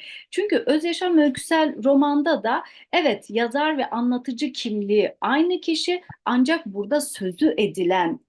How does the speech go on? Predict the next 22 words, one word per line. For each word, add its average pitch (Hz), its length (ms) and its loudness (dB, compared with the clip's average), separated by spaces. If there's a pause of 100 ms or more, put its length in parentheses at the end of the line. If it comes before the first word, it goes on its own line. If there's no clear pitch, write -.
(160)
kişi 196 580 0 (140)
ya 190 140 0
da 196 240 4
olayların 208 720 0
baş 269 240 -4
kahramanı 180 920 0 (400)
farklı 240 400 0
bir 180 220 -2
kişi 311 480 -4 (160)
olabilir, 214 580 0 (120)
bir 247 240 2
kurgu 226 420 -2
kişisi 180 420 -6
olabilir. 185 440 0 (240)
Belki 330 300 2
yazarın 269 540 6
yine 392 260 6
kendisidir 190 800 -2
ama 359 340 4 (480)
ortak 208 600 0
isim 247 440 0
olarak 180 540 0